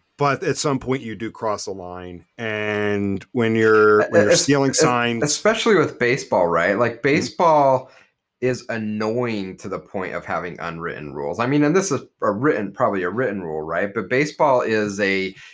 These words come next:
Speaker 2: if you flip your bat too hard, people get pissed off, you
Speaker 1: Mm-hmm.
Speaker 2: know? So it just is, is a little odd to me that a, a sport like baseball that has these kind of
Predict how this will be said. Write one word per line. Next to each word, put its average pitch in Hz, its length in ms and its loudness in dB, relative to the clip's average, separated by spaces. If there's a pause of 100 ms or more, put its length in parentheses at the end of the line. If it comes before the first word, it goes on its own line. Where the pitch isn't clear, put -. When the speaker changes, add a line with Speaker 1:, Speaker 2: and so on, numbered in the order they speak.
(160)
Speaker 2:
if 135 220 -2
you 143 100 0
flip 160 380 -8
your 151 120 -2
bat 104 460 -4
too 95 200 -10
hard, 82 300 -4
people 85 300 -14
get - 220 -14
pissed - 320 -12
off, 50 360 -10 (280)
you 127 120 0
Speaker 1:
Mm-hmm. 104 120 0
Speaker 2:
know? 98 280 0
So 110 220 -2
it 107 140 -4
just 131 280 -4
is, 104 380 -4 (320)
is 104 220 -4
a 107 80 0
little 113 260 0
odd 92 340 0
to 104 120 -12
me 92 160 -8
that 85 200 -6
a, 82 320 -2
a 87 120 -6
sport 101 420 -4
like 90 220 -6
baseball 87 400 -6
that 73 180 -6
has 87 340 -4
these 85 280 -12
kind 87 200 -10
of 73 160 -8